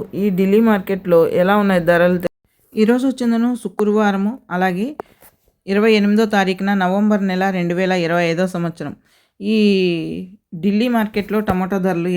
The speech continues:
ఎలా ఉన్నాయో చూద్దాం ఫ్రెండ్స్. ఢిల్లీ మార్కెట్లో ఇరవై ఐదు కిలోలు, అలాగే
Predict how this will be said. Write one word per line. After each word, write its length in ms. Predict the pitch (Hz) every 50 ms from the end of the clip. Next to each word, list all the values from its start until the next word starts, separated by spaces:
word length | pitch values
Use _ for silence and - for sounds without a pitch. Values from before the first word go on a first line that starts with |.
| 175
ఎలా 140 | 170 170 175
ఉన్నాయో 280 | 180 180 175 170 175 175
చూద్దాం 320 | - 180 170 160 175 175 175
ఫ్రెండ్స్. 260 | 180 220 254 254 - 202
ఢిల్లీ 300 | 180 170 175 180 202 220
మార్కెట్లో 500 | 233 233 226 226 - 226 214 - 214 208 180
ఇరవై 180 | 170 175 185 190
ఐదు 140 | 185 175 180 180
కిలోలు, 340 | 180 175 180 180 175 175 226 277 - - - _ _ - _ _ _ _ _ -
అలాగే 380 | 180 185 185 180 175 214 269